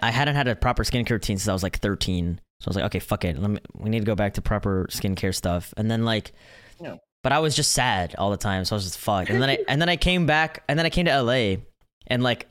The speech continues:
Speaker 1: the skin immediately improved. And then, like, slowly over time, it, like, went away and I cleared up all the way.
Speaker 2: Yeah, dude. And you know what? And now this is the face of joy.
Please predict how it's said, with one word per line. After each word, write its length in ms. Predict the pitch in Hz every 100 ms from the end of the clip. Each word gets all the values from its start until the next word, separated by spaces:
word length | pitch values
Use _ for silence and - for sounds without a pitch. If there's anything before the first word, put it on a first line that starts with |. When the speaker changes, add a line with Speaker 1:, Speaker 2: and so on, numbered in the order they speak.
| _
Speaker 1:
the 80 | -
skin 300 | 123 160 156
immediately 720 | 139 139 135 165 160 143 120
improved. 520 | 104 98 98 87 87 - - _ _ _ _ _ _ _
And 160 | - 123
then, 120 | 127
like, 200 | 123 110 -
slowly 360 | 147 147 143
over 160 | 135 117
time, 320 | 120 113 101
it, 120 | 95
like, 200 | 92 90
went 200 | 101 98
away 280 | 95 95 90
and 160 | 87 82
I 200 | 104 87 82
cleared 260 | - 101
up 140 | 98 95
all 80 |
the 80 | 98
way. 240 | 98 98 123 - _ _ _ _ _ _ _ _ _ _
Speaker 2:
Yeah, 120 | 101
dude. 260 | 95 85 95 _ _ -
And 360 | 113 117 117
you 120 | 107
know 120 | 110 117
what? 260 | 139 156 120
And 160 | 107
now 400 | 107 120 143 147 131
this 280 | 123 127
is 120 | 131 127
the 100 | 131
face 380 | 127 127 127
of 180 | 131 120
joy. 380 | - 87 85 85